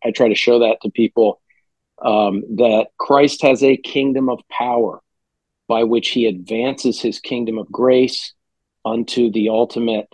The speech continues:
uh, consummation in the kingdom of glory. So this is, these are all confessional truths. They're right out of the scriptures. And when we distinguish, when we say, "Oh, we hold to Christ's mediatorial, uh,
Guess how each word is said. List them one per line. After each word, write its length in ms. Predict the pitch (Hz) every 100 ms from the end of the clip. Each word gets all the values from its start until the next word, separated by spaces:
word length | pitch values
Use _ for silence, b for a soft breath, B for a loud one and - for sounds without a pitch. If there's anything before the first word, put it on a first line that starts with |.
| _ -
uh, 220 | 98 95 -
consummation 760 | 110 107 - 104 101 98 110
in 100 | 98
the 60 | 95
kingdom 360 | - 104 98 98
of 140 | 92
glory. 600 | - 98 104 110 107 101 _ _ _ _
So 160 | -
this 180 | 123 156
is, 140 | 202 -
these 280 | 147 160
are 120 | 156 151
all 100 | 147
confessional 680 | - 117 - 147 - 151
truths. 540 | 143 - 143 139 135 -
They're 160 | 123 113
right 400 | 101 127 147 147
out 160 | 139
of 60 | 127
the 60 | 127
scriptures. 800 | - 127 - - 120 117 - - _ _ _ _ 143
And 300 | 120 117 120
when 180 | 131 135
we 120 | 131
distinguish, 680 | 127 - - 165 156 147 -
when 120 | 127
we 100 | 131
say, 260 | - 143
"Oh, 120 | 131 131
we 180 | 143
hold 240 | 135 139 120
to 80 | 123
Christ's 380 | - 123 107
mediatorial, 640 | 117 139 147 139 - 135 127 _ _ -
uh, 240 | 117 117